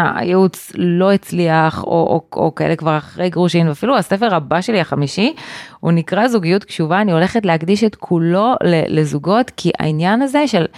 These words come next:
להיות מודע עכשיו שיש פה הפרעת קשב, ולמה, למה הוא מתנהג ככה, וזה לא באמת בגלל שלא אכפת לו, או שהוא מזלזל, או שהוא אגואיסט,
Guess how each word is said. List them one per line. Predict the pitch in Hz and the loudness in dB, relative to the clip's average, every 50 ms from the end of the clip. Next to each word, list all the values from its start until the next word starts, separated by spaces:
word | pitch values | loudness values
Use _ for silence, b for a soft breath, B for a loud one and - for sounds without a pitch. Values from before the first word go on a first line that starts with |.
| B B B B B B B | B B B B B B B
להיות | - 202 220 - | -2 -2 0 0
מודע | 214 196 160 170 170 | -2 0 0 2 0
עכשיו | 202 208 - 233 | 0 0 -2 -4
שיש | 185 185 190 180 | -2 -2 -4 -2
פה | - 202 | -2 -2
הפרעת | 202 - - 180 185 | -4 0 0 -2 -2
קשב, | - 196 185 220 220 180 | -2 -4 -2 -2 0 2
ולמה, | 160 147 143 143 151 165 180 208 220 226 214 | 2 2 2 0 0 0 0 2 2 2 2
למה | 202 190 190 202 208 190 | 2 2 2 2 2 2
הוא | 196 185 | 2 4
מתנהג | 170 165 - - - - - - - 175 185 180 - | 2 2 0 -2 -4 -6 -4 -2 -2 0 0 -2 -2
ככה, | - 165 151 143 - - 143 139 131 | -2 -2 -2 -2 -2 -2 -2 -2 0
וזה | 139 147 139 143 160 160 | -2 -4 -2 0 0 0
לא | 165 165 170 170 180 185 190 190 170 | 2 0 0 2 2 2 2 2 2
באמת | 175 175 180 175 180 180 185 175 165 | 2 0 2 2 2 2 2 0 0
בגלל | 170 160 170 170 | -2 -2 0 -2
שלא | 170 - 175 175 180 | -2 0 0 0 0
אכפת | 175 - - - - - 170 165 165 - - | 0 -2 -8 -14 -6 -2 -2 -2 0 0 0
לו, | 160 | 0
או | 165 156 | 0 2
שהוא | 165 160 165 | 0 0 0
מזלזל, | 165 160 156 165 165 160 156 165 151 | 0 0 0 -2 -2 0 0 0 0
או | 160 | 0
שהוא | 156 - 151 147 | 0 0 0 0
אגואיסט, | 151 147 - - - - - 214 220 196 - - | 2 0 -2 -6 -4 -2 2 2 2 2 0 -8